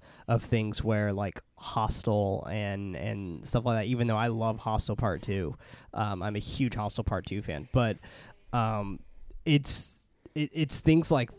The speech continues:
like those particular types of movies where, yeah, it seems like it's more violence for violence sake or, or things like that, um, but at the same time, it has such an interesting take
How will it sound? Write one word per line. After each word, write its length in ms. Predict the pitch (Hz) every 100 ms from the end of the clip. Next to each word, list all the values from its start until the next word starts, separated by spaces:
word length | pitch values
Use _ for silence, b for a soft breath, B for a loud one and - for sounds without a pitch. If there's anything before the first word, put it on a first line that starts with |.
| - - - -
like 240 | 131 127
those 300 | 131 131 131
particular 480 | - 143 135 131 117
types 280 | 120 110 -
of 120 | 104
movies 360 | 110 110 104 110
where, 400 | 110 104 101 - B B B B B B B -
yeah, 240 | - 285 135
it 80 | 117
seems 260 | 160 143
like 160 | 139 127
it's 140 | 127
more 180 | 123 120
violence 380 | 110 113 110 107
for 120 | 120
violence 360 | 110 104 104 101
sake 340 | 113 107 107
or, 280 | 107 107 101
or 160 | 104 107
things 180 | 113 107
like 120 | 107
that, 240 | 113 104 - -
um, 380 | 117 107 101 113 -
but 240 | 131 - - -
at 180 | 135 127
the 120 | 135 120
same 540 | - 147 139 135 113 - -
time, 840 | - - - 175 190 117 104 113 B B B B
it 140 | - 131
has 320 | - 160 165
such 500 | - - - 151 -
an 100 | 147 -
interesting 1120 | 131 139 - 127 - - 123 113 110 104 - - - -
take 580 | - - 127 104 - -